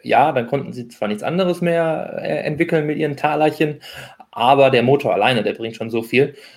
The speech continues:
ähm, dass das sowieso mehr bringt als alles andere, was sie da hätten machen können. Und trotzdem, Aero konnte ja entwickelt werden,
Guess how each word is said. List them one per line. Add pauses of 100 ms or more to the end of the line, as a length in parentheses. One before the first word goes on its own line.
(160)
ähm,
dass
das (100)
sowieso
mehr
bringt
als
alles
andere,
was
sie
da
hätten
machen
können.
Und
trotzdem,
Aero
konnte
ja
entwickelt
werden,